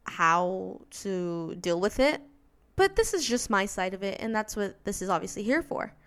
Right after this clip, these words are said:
So I hope you have a great rest of your day, night. Here I go again. And that's because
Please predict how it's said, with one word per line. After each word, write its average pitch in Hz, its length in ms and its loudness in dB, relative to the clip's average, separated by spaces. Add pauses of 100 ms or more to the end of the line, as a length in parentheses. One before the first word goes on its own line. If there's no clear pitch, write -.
(1040)
So 226 460 -4
I 214 140 -4
hope 208 260 -2
you 233 100 0
have 208 300 -2
a 208 120 -2
great 196 280 -2
rest 208 280 0
of 220 120 0
your 202 460 0 (1700)
day, 208 420 0 (920)
night. 202 380 0
Here 233 240 8
I 190 80 6
go 165 160 2
again. 170 240 -2 (240)
And 262 120 4
that's 302 160 4
because 330 500 0